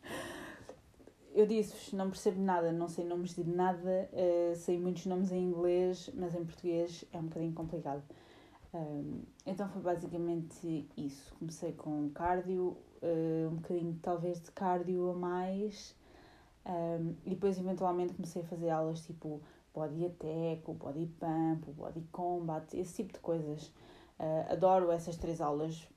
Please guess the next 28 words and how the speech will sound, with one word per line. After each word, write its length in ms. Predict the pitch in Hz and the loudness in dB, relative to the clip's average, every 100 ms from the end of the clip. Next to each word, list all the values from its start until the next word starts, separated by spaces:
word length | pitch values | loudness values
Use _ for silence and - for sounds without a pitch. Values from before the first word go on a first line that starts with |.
| - | -2
by 120 | 160 | 0
the 80 | 165 | 2
way, 240 | 160 165 | 2 0
são 200 | 165 170 | 0 -2
as 140 | 165 | -2
minhas 380 | 160 170 165 160 | -2 -2 -2 0
aulas 340 | 160 160 160 160 | 0 0 -2 -4
favoritas, 840 | - 160 156 151 151 165 160 - - | -8 -6 -6 -6 -6 -8 -8 -12 -8
é 240 | 156 156 | -4 -4
body 300 | 151 160 160 | -4 -4 -4
pump, 380 | 160 156 156 160 - - | -6 -6 -6 -8 -16 -10
body 280 | 160 151 151 | -6 -4 -4
attack 320 | 156 - - - - - - - - | -6 -8 -10 -12 -20 -20 -20 -20 -10
e 220 | 160 151 | -6 -6
body 280 | 147 151 147 | -6 -6 -6
combat, 440 | 165 - 180 190 196 - - - - - - - - - | -6 -6 -2 -2 -4 -10 -20 -20 -20 -20 -20 -20 -20 -16
ahm, 560 | 165 160 160 156 156 165 175 - | -8 -6 -4 -4 -4 -4 -6 -12
que 100 | - | -8
é 40 | 175 | -8
tudo 200 | 170 165 | -6 -2
muito 380 | 165 165 160 160 | 0 0 -2 -8
de... 840 | - 156 151 147 147 143 143 143 147 - - - | -6 -6 -4 -4 -2 -2 -2 -4 -6 -10 -12 -12
o 120 | - 143 | -10 -6
body 240 | 156 143 | -4 -4
pump 260 | 147 147 143 | -2 -4 -4
é 60 | |
mais, 600 | 139 139 143 143 - - - | -6 -4 -6 -8 -16 -20 -20
eh, 60 | - | -16